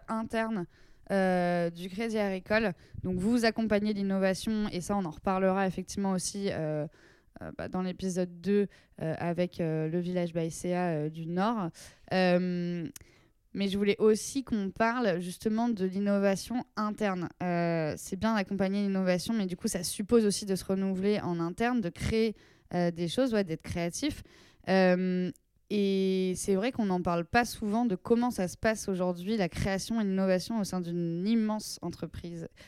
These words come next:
euh, qu'est le Crédit Agricole. Euh, là, euh, je sais plus, Arnaud, tu me disais combien vous étiez dans le bâtiment, mais c'est affolant,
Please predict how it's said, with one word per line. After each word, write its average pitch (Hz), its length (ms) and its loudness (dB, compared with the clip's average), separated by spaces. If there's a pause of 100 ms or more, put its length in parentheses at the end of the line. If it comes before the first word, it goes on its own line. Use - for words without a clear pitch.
(280)
euh, 160 280 -2
qu'est 190 120 -6
le 180 60 -4
Crédit 170 240 -6
Agricole. 170 440 2
Euh, 160 160 4
là, 180 220 2
euh, 165 140 4
je 165 100 -4
sais 165 180 -6
plus, 196 140 -2
Arnaud, 190 200 0
tu - 180 -8
me 170 60 -2
disais 180 140 -2
combien 170 280 -2
vous 185 140 -2
étiez 147 220 -4
dans 185 100 0
le 170 60 -2
bâtiment, 190 380 -2
mais 170 140 0
c'est 151 380 -6
affolant, 196 480 0